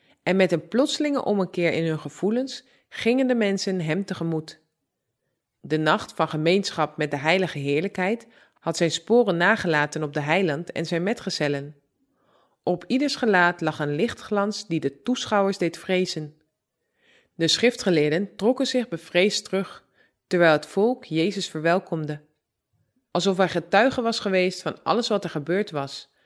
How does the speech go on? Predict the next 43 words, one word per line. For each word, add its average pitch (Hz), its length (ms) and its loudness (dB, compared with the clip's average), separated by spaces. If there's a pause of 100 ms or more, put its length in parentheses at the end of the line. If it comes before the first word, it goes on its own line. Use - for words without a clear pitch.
(200)
zo 240 300 4
kwam 247 220 2
de 226 80 4
heiland 165 440 2
naar 151 140 0
het 143 120 -4
toneel 151 400 -2
van 196 160 -4
de 151 60 -2
oneenigheid. 156 880 -2 (600)
En 180 160 0
terwijl 190 320 4
hij 233 100 4
zijn 156 220 -2
blik 165 240 2
richtte 180 360 -2
op - 120 -6
de 143 60 -12
schriftgeleerden, 208 800 -2
vroeg 208 260 -2
hij: 185 280 -2 (720)
"Waarom 208 340 4
zijt 208 300 -2
gij 185 280 2
met 175 140 -2
hen 180 180 -2
aan 180 100 0
het 170 180 -2
redetwisten?" 175 880 -4 (500)
Marcus 156 380 0
negen, 180 400 2
vers 170 240 -2
zestien. 156 540 -6 (1120)
Maar 156 360 2
de 180 80 -4
stemmen 202 440 2
die 156 120 0
zo 156 180 2
vrijmoedig 156 640 0
en - 120 -4
uitdagend 160 560 2
waren 139 240 2
geweest, 135 560 -8